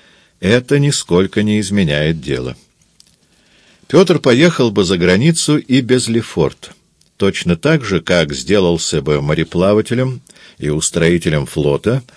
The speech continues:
без нахождения ботика боярина Никиты Романова.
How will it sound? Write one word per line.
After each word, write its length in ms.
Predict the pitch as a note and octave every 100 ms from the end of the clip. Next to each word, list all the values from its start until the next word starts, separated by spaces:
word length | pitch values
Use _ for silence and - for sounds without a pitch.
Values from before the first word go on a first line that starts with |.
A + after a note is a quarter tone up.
| - - - _
без 300 | D#2 A2+ B2
нахождения 800 | C#3 - A2+ E2+ F#2+ A#2 A2+ G#2+
ботика 580 | D#2 F#2 - G2+ G#2
боярина 680 | F2+ D2+ D#2 E2 F#2 F2+ F#2 - _ - -
Никиты 500 | D#2+ D#2+ F2 D#2+ F#2
Романова. 580 | E2+ D#2+ C#2+ C#2 B1